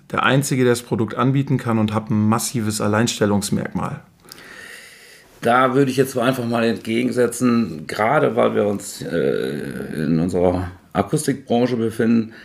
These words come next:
Speaker 2: macht es denn wirklich Sinn, sich über ein Produkt zu differenzieren, wenn der Dienstleistungsfaktor so hoch ist?
Speaker 1: Ja, aber ich kann mich doch auch preislich abgrenzen. Die Gefahr des Preiskampfes mit einem direkten Wettbewerbern, die besteht doch überhaupt nicht.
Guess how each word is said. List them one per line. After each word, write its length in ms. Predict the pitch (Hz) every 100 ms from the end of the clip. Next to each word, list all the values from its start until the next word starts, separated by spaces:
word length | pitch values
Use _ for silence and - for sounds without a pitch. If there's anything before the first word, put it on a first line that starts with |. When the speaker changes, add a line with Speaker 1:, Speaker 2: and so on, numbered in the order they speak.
| - -
Speaker 2:
macht 300 | 117 - 147
es 120 | 135
denn 240 | 120 95
wirklich 420 | 110 165 165 156
Sinn, 260 | 127 131 147
sich 160 | 127 113
über 180 | 87
ein 120 | 87 -
Produkt 320 | 104 131 -
zu 100 | 147
differenzieren, 720 | 135 131 131 123 135 131 131
wenn 100 | 104
der 100 | 101
Dienstleistungsfaktor 1120 | 82 139 165 151 143 139 131 - 135 - 123
so 140 | 104 123
hoch 300 | 131 160 -
ist? 340 | 78 - - _ _ _ -
Speaker 1:
Ja, 240 | 98 -
aber 300 | 113 120 113
ich 140 | 120 -
kann 160 | 151
mich 100 | 151
doch 140 | 143 123
auch 160 | 123 -
preislich 540 | 143 226 220 156 -
abgrenzen. 680 | 131 - 127 117 110 120 110
Die 100 | 117
Gefahr 340 | 120 - 175
des 140 | 135
Preiskampfes 720 | - 117 135 - 165 165 160 135
mit 160 | 120
einem 100 | 123
direkten 420 | 123 135 139 120
Wettbewerbern, 540 | 123 147 143 139 131 131
die 80 | 123
besteht 380 | 117 - -
doch 100 | 120
überhaupt 380 | 104 101 104 104
nicht. 240 | 107 98